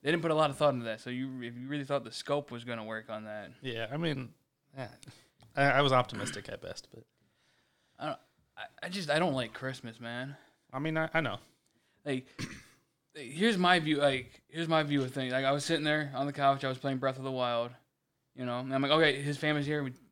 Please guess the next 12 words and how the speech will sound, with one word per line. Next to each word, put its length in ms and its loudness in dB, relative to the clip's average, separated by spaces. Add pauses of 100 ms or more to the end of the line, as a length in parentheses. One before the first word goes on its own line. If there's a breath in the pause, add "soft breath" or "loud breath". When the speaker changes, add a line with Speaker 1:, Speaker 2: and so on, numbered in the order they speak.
(100)
Speaker 1:
stop 300 -4
playing 160 -6
the 60 -6
game. 340 -6 (180)
You 60 -20
know, 60 -10
his 100 -12 (180)
family's 320 -4
here, 140 -4
that's 240 -8 (100)
fucking 400 -8 (140)
whatnot." 340 -8